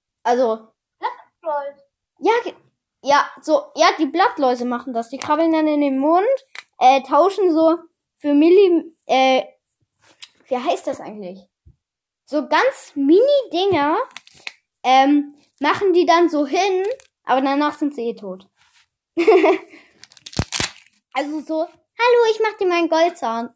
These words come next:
Speaker 1: Boah, nur eine Sache platziert, ja. Ähm, jetzt, ja,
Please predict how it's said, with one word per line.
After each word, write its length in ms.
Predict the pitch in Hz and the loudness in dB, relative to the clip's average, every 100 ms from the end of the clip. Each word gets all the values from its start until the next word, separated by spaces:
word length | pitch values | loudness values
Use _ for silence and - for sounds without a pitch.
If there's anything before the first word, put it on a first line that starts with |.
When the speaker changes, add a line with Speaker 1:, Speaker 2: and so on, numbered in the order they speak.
| _ | _
Speaker 1:
Boah, 480 | 262 277 208 - _ _ _ _ _ | 0 2 2 0 _ _ _ _ _
nur 120 | 240 196 | -4 -2
eine 240 | 240 240 | 0 -2
Sache 260 | 226 226 240 | -2 -4 -8
platziert, 520 | - 208 - - - | -12 -12 -12 -16 -14
ja. 120 | - - 90 _ - - _ _ - - _ _ | -16 -16 -20 _ -20 -20 _ _ -20 -20 _ _
Ähm, 760 | 254 311 302 294 302 294 302 302 _ _ - _ _ _ _ _ _ - _ _ _ - _ _ _ _ _ | -2 0 0 0 -2 -2 -4 -10 _ _ -20 _ _ _ _ _ _ -20 _ _ _ -20 _ _ _ _ _
jetzt, 760 | 240 247 285 427 - - - _ _ _ | -6 -2 -2 -2 -10 -20 -20 _ _ _
ja, 160 | - | -4